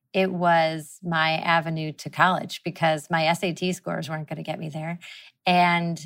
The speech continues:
uh, college was my avenue to going, studying abroad. You know, I could go do that. I got to do that for free my junior year.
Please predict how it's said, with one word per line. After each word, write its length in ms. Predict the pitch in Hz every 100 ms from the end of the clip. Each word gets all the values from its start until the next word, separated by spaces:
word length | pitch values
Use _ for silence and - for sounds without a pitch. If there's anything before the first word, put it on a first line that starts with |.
| -
uh, 460 | 196 180 175 165 165 -
college 520 | 175 175 180 180 -
was 180 | 185 185
my 120 | 175
avenue 400 | 170 170 165 170
to 80 | 175
going, 380 | 165 196 190 185
studying 380 | - 202 190 185
abroad. 480 | 180 233 190 170 -
You 140 | 180 170
know, 60 |
I 100 | 156
could 160 | 160 160
go 240 | 175 165
do 180 | 151 185
that. 260 | 170 160 -
I 100 | 175
got 200 | 170 170
to 100 | -
do 140 | 175
that 200 | 180 170
for 120 | - 170
free 320 | - 185 185
my 160 | 175
junior 340 | 160 - 170 165
year. 400 | 156 156 143